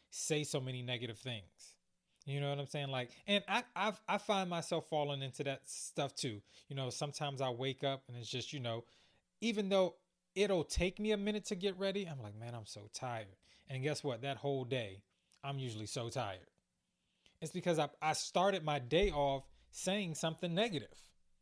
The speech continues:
You know what I'm saying? Like, we are so in a habit of doing stuff. Like, I remember the times when, you know, where I didn't understand my money. And you're just like, "You always said, 'I'm broke.'"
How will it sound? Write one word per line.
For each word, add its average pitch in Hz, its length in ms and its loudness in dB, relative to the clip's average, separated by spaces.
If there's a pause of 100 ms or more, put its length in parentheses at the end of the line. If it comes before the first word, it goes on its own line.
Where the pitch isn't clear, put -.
(840)
You 156 100 -2
know 185 120 4
what 190 80 6
I'm 185 140 2
saying? 185 280 -2
Like, 151 260 0 (420)
we 202 380 2
are 160 360 0
so 180 360 0
in 165 80 -4
a 151 80 -4
habit 160 520 -2
of 113 280 -10
doing 147 320 0
stuff. 117 300 -6
Like, 110 240 -2 (300)
I 143 120 4
remember 165 300 0
the 151 80 2
times 156 320 -2
when, 151 260 -6 (280)
you 147 140 -4
know, 135 440 0 (300)
where 151 280 0
I 139 120 4
didn't 151 400 2
understand 156 720 0
my 156 100 -2
money. 165 320 -2
And 175 100 -4
you're 190 40 -4
just 180 100 -6
like, 180 160 2
"You 196 100 0
always 196 420 2
said, 127 300 -2
'I'm 139 120 -6
broke.'" 110 380 -2